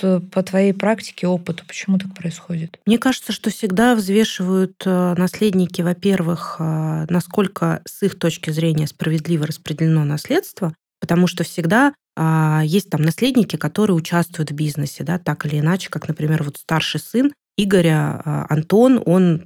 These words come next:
Speaker 2: там был в каких-то даже проектах партнёром его. Вот. А есть, а, там наследники, которые вообще не участвуют никак в бизнесе, и, соответственно,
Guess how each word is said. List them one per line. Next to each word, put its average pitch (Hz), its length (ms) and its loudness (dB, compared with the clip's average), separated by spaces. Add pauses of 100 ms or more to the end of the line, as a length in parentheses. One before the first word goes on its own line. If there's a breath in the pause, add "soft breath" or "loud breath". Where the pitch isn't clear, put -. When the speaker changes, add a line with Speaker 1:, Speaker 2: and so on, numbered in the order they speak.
Speaker 2:
там 143 180 -6
был 180 180 4
в - 140 -6
каких-то - 420 -6
даже 143 340 -2
проектах 170 460 0
партнёром 156 640 2
его. 139 360 -8
Вот. 151 400 0
А 147 320 0
есть, 180 460 0
а, 160 640 4
там 143 140 -2
наследники, 220 420 2
которые - 280 -2
вообще 185 320 0
не 175 120 8
участвуют - 500 -2
никак 156 400 -2
в 151 40 -10
бизнесе, 196 580 -2
и, 156 60 -2
соответственно, 170 520 -4